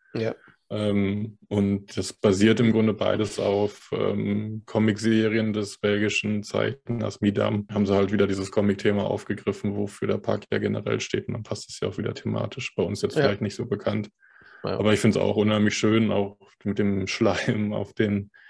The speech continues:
Speaker 2: Felsen und so. Das sieht, äh, richtig
Speaker 1: Richtig
Speaker 2: cool aus.
Speaker 1: cool aus,
Speaker 2: Und
Speaker 1: ja. Also
Speaker 2: ja.
Speaker 1: wenn's halb so gut aussieht wie auf dem Artwork, wird's echt schicker, ne?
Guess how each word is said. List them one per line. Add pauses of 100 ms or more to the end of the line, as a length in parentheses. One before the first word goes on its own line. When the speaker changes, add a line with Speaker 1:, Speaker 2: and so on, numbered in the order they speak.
(440)
Speaker 2:
Felsen
und
so.
Das
sieht,
äh,
richtig
Speaker 1:
Richtig
Speaker 2:
cool
aus.
Speaker 1:
cool
aus,
Speaker 2:
Und
Speaker 1:
ja.
Also
Speaker 2:
ja.
Speaker 1:
wenn's
halb
so
gut
aussieht
wie
auf
dem
Artwork,
wird's
echt
schicker,
ne?